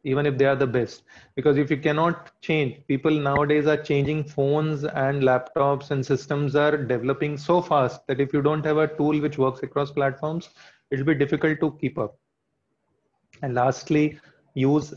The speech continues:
as less tools as you can. I have used only Excel for a long time, even in initial years,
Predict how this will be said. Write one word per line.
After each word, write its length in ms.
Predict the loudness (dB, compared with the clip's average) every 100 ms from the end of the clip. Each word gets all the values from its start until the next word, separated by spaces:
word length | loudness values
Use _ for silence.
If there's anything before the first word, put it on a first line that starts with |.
| -2
as 540 | 0 2 2 0 -2
less 420 | 2 4 2 0
tools 300 | 0 2 4
as 180 | 2 2
you 140 | 0
can. 340 | -2 -4 -6 -10 _ _ _ _ _ _ _ _ -20 -20 -20 _ _ -4
I 220 | 2 4
have 280 | 4 2 4
used 380 | 4 6 4 0
only 380 | -2 0 2
Excel 320 | 2 2 -2 0
for 200 | 0 2
a 60 |
long 320 | 2 2 0
time, 280 | -2 -2 0
even 260 | 0 0 0
in 100 | 0
initial 440 | -2 -2 2 2
years, 420 | 4 4 4 0